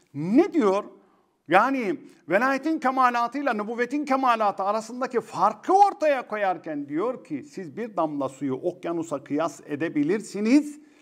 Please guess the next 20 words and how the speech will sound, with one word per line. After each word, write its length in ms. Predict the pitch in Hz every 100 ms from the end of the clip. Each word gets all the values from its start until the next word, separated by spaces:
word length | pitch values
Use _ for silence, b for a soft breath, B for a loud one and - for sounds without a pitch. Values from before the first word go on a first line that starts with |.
| b b _
Netice 400 | 120 143 151 180
itibariyle 560 | 254 240 196 180 165 156
okyanus 600 | 139 165 - 170 202 220
o 180 | - 185
damla 260 | 170 175 180
sulardan 560 | - 165 160 151 160 -
çok 460 | - - 381 381 -
fazla 340 | 202 180 220
da 60 | 185
olsa 300 | 156 147 -
onlardan 440 | 202 147 135 202
müteşekkildir. 800 | 247 240 - 185 - 143 135 127
Kıyas 300 | 156 170 180
kabul 260 | 151 143 160
eder. 320 | 139 202 220 - _ b b b b b b _
Ama 560 | - 160 180 139 98 - b b b _ 117
velayetin 680 | 156 185 180 180 180 240 190
kemalatını 1080 | - 143 127 120 107 101 - 104 135 196 - b b -
nübüvvetin 680 | 110 135 147 156 151 214 165
kemalatına 840 | - 123 110 104 101 - 110